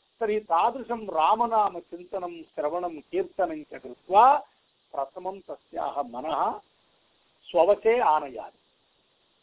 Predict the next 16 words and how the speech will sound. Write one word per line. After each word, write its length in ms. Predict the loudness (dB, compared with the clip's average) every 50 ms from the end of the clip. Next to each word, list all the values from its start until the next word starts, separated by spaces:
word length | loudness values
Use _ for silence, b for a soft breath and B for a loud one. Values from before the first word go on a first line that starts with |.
| -10 -6 -2
अनन्तरम् 680 | 0 0 0 0 -2 -4 -8 -10 -14 -14 -14 -12 -12 -14 -14 -16 _ _ _ _ _ _ -6
अग्रे 440 | -6 -6 -6 -4 -2 0 0 0 0
गत्वा 640 | -2 -6 -8 _ _ 2 6 6 6 6 6 2 -6 _ _ _ _ _ _ _ _ _ _ _ 2
मम 160 | 2 4 4
रूपं 360 | 4 2 2 0 -2 -4 -2 -2
तदानीं 420 | 0 0 2 0 0 -2 -4 -2
वानरूपं 640 | 0 0 0 0 -2 -4 -4 -6 -6 -8 -10 -8
वा 140 | -4 -4 -2
भवतु, 380 | -2 -2 -4 -4 -6 _ _ _ _ _ _ _ _ _ _ _ _ _ _ _ _ _ _ _ _ _ _ _ _ _ _ _ _ _ _ _ _ _ _ _ _ _ -2
भल्लूकरूपं 760 | -2 0 2 2 0 2 2 0 0 0 -2 -2 -4 0
वा 140 | 2 2 2
भवतु, 380 | 4 2 -2 -4 -4 -8 -14 -20 -20 _ _ _ _ _ _ _ _ _ _ _ _ _
तेन 240 | 2 2 4 4 0
कोऽपि 320 | 0 -2 -2 -2 -4 -6
क्लेशो 440 | -10 -10 -8 -8 -8 -6 -6 -8 -8
नास्ति। 280 | -8 -10 -16 -18 _